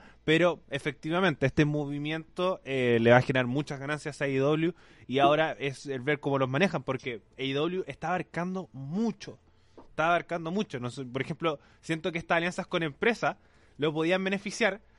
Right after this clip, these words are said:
pero ahora no tanto. Por ejemplo, Kenny Omega anda por ahí con Roman Reigns en su momento, que fue sobreexplotado, porque tiene que luchar en Impact. Ahora va a luchar en Triple Manía. Está luchando en A E W.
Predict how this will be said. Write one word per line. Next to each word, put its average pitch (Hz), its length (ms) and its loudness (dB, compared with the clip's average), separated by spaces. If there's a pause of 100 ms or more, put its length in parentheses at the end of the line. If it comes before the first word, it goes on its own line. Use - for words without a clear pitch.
(240)
pero 165 220 2
ahora 208 300 4 (100)
no 185 180 -4
tanto. 180 460 -4
Por 131 120 -2
ejemplo, 175 380 -2
Kenny 175 160 -4
Omega 208 400 -4
anda 185 180 -4
por 185 120 -2
ahí 202 80 2
con 208 160 -2
Roman 208 280 0
Reigns 220 200 -2
en 220 80 -6
su 208 140 -10
momento, 196 580 -8 (400)
que 175 100 -4
fue 214 180 0
sobreexplotado, 208 680 2 (380)
porque 190 480 0 (200)
tiene 226 180 0
que 254 60 -4
luchar 247 240 -2
en 254 80 2
Impact. 196 320 -4 (360)
Ahora 175 260 4
va 208 60 4
a - 20 4
luchar 208 260 -2
en 196 80 -2
Triple 202 320 -2
Manía. 208 380 0 (340)
Está 190 300 0
luchando 254 400 -4
en 254 100 -2
A 254 60 0
E 254 80 0
W. 262 360 4